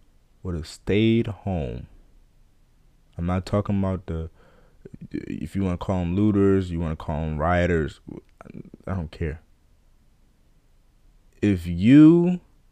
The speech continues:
and I, when I, when I say you, I'm talking about Kyle. If you would have stayed home, none of this would have happened.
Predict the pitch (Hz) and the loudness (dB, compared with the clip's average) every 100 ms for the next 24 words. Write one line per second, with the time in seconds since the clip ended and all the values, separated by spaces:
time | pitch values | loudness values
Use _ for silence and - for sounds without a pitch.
0 | _ _ _ _ _ _ _ _ _ _ | _ _ _ _ _ _ _ _ _ _
1 | _ _ _ _ 92 101 98 98 107 - | _ _ _ _ -2 0 2 2 2 2
2 | - 92 92 104 117 139 107 90 107 95 | 0 0 2 2 2 2 2 4 4 4
3 | 85 - - - - - 82 107 98 95 | 0 -4 -20 -20 -18 -12 -4 -2 0 0
4 | 90 76 - - - - 80 69 - _ | 0 -2 -6 -18 -12 -4 -4 -4 -8 _
5 | _ _ _ _ _ _ _ _ _ _ | _ _ _ _ _ _ _ _ _ _
6 | _ _ _ _ _ _ _ _ _ _ | _ _ _ _ _ _ _ _ _ _
7 | - 87 - - _ _ _ _ _ _ | -6 -4 -6 -20 _ _ _ _ _ _
8 | _ _ _ _ _ - 90 110 127 123 | _ _ _ _ _ -8 0 2 2 2
9 | 113 87 - 90 98 98 104 95 76 - | 0 -2 -4 0 2 2 0 -2 -4 -8
10 | - _ _ _ _ _ _ _ _ _ | -18 _ _ _ _ _ _ _ _ _
11 | _ _ _ _ _ _ _ _ _ _ | _ _ _ _ _ _ _ _ _ _
12 | _ _ _ _ _ _ - 76 95 123 | _ _ _ _ _ _ -10 0 4 6
13 | 120 113 98 - 95 87 87 67 60 57 | 6 6 4 0 0 2 2 0 -4 -12